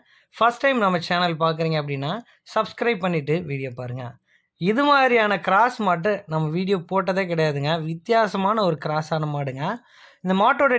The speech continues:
டீட்டெயில் அப்படின்னு நம்ம பார்த்தோம்னா, இது ஒரு இரண்டாம் ஈத்து சினை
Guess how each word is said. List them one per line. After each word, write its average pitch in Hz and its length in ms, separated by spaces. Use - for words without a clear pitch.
டீட்டெயில் 208 420
அப்படின்னு 165 380
நம்ம 143 240
பார்த்தோம்னா, 147 520
இது 196 180
ஒரு 190 220
இரண்டாம் 233 540
ஈத்து 180 300
சினை 175 200